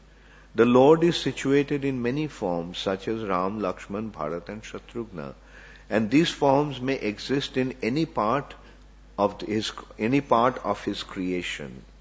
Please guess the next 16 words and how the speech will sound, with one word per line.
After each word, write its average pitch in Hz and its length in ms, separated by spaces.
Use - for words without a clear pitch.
All 160 320
these 156 220
forms 123 600
exist 117 680
permanently, 87 840
eternally, 82 760
as 90 320
individual 101 840
personalities 87 960
of 90 200
Godhead, 101 480
and 117 260
they 143 100
resemble 139 640
many 123 360
candles, 135 680